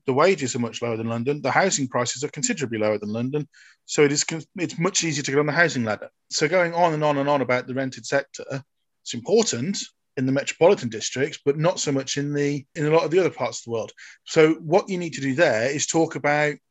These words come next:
housing in a more sophisticated way, you know, in a way that can speak to both. So you're talking about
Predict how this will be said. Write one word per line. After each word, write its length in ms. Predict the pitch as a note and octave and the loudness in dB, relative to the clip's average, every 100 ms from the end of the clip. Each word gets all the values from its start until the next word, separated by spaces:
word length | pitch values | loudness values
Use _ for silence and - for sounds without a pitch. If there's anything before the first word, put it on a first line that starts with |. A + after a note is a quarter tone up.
| _ _ _ _ _ - | _ _ _ _ _ -10
housing 440 | - E3 D#3 D3+ | 0 0 0 -4
in 80 | D3 | -6
a 40 | |
more 160 | D3 D3 | -2 -2
sophisticated 800 | - C3+ D#3 - - C3 B2 B2 | -2 -6 -8 -6 0 0 0 2
way, 320 | D3 A2+ G2+ | 4 4 2
you 220 | A#2 D#3+ | -6 -4
know, 220 | C3+ A#2 A2+ _ _ _ | 0 0 -4 _ _ _
in 100 | D#3 | -4
a 60 | D#3+ | 2
way 300 | F3 F3 E3 | 4 4 2
that 320 | E3 D#3 D#3 - | 2 0 -2 -12
can 160 | - | -8
speak 360 | D3+ - D#3+ - | -8 -2 -4 -4
to 100 | C#3 | -2
both. 300 | D#3 C3 A2+ | 2 2 0
So 120 | - | -4
you're 80 | C#3 | -2
talking 320 | E3 D#3+ D#3 | 0 -2 -2
about 340 | C#3+ C#3+ C#3 | 0 2 2